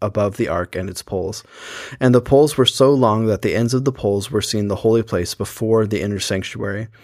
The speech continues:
but they could not be seen from outside. And there they are to this day, and they, they are there to this day. There is nothing in the ark except for two, there was nothing in the ark except for the two tablets that Moses put there at Horeb,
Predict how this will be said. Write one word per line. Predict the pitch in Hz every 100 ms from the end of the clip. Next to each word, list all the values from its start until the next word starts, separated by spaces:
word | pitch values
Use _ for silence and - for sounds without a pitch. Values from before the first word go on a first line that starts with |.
| - _ -
but | 110
they | 117
could | 110 117
not | 110 101
be | 110
seen | - 107
from | - 98
outside. | 92 - 98 98 110 - -
And | 107 101
there | 110 110
they | 110 107
are | 95
to | 92 98
this | 95 -
day, | 98 90
and | - 110
they, | 107 104 -
they | 110 123
are | 110
there | 113 113
to | 110 98
this | 98 -
day. | 95 98 - _ - _ - - - _
There | 127 127
is | 117
nothing | 143 147 160 170 170 165 _ _
in | 123 127
the | 135
ark | 101 95 - -
except | - 117 -
for | 104
two, | - - 120 117
there | 95
was | 113
nothing | 110 120 135
in | 120
the |
ark | 104 98
except | 110 - 98
for | 107
the | 98
two | - 117
tablets | 117 - 104 101 90
that | 104
Moses | 82 98 104 113
put | - 107 -
there | 98 -
at | 104
Horeb, | - 113 95 92